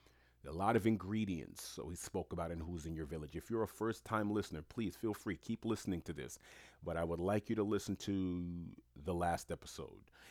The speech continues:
It encompasses a lot of what we speak about here. It's almost a, i-, it's a culmination to a degree of, of many, many different ideas that I've spoken about from episode one.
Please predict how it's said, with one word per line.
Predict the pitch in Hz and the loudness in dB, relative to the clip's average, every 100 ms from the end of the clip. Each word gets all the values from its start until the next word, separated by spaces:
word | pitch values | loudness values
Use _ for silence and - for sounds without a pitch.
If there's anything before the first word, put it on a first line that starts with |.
| - | -8
It | 82 | -4
encompasses | 85 92 - 117 117 - 104 87 | -2 0 2 2 2 0 0 4
a | |
lot | 85 92 110 104 | 4 8 8 8
of | 87 | 4
what | 92 92 | 2 0
we | 92 | -2
speak | 90 - - 87 | -6 -6 -6 -4
about | - 76 - | -4 -4 -8
here. | 67 73 78 | -8 -10 -10
It's | - 95 | -4 -2
almost | 95 92 - | -2 -2 -4
a, | 73 - - - - | -4 -8 -20 -14 -8
i-, | 90 95 - | -6 -4 -4
it's | 98 - | -4 -4
a | |
culmination | - - 120 107 104 104 - 90 | 0 4 6 8 6 4 0 -2
to | 90 | -2
a | 78 | -4
degree | 78 - 71 78 | -8 -8 -6 -6
of, | 69 - | -6 -8
of | 73 | -4
many, | 92 107 104 | 0 4 4
many | 98 98 | 4 2
different | 85 98 95 92 | 2 0 2 2
ideas | 87 76 92 92 80 73 | 0 -2 0 2 0 -2
that | 78 | -4
I've | 80 | -4
spoken | - - 92 90 | -8 -6 -4 -4
about | 82 80 | -2 -2
from | - 82 | -2 -6
episode | 95 - - 101 87 | -6 -8 -4 -2 -2
one. | 80 78 95 82 - | -4 0 2 0 -4